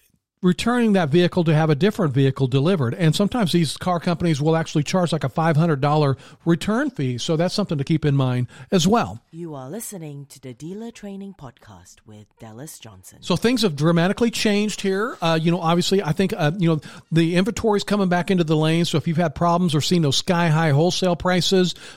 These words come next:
Speaker 1: you are definitely gonna see some, uh, lowering of wholesale prices.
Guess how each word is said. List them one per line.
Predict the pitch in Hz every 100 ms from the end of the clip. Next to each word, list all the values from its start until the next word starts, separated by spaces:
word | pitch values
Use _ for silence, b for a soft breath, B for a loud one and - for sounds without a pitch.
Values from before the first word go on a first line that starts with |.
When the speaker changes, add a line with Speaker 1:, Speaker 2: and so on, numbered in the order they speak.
| B
Speaker 1:
you | 170 160
are |
definitely | 147 165 175 156
gonna | 151
see | 147 175 165
some, | 160 - 151 139 139
uh, | 131 127
lowering | 127 151 208 202 175 147
of | 131
wholesale | 147 151 - 156 135
prices. | 151 143 - 151